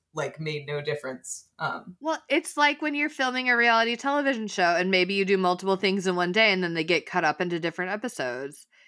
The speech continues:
Speaker 2: It doesn't
Speaker 1: Yeah.
Speaker 2: matter. Time is a flat circle.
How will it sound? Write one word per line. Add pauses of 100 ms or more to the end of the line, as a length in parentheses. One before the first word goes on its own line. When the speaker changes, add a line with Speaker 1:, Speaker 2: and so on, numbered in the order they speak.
(240)
Speaker 2:
It
doesn't
Speaker 1:
Yeah.
Speaker 2:
matter.
Time
is
a
flat
circle.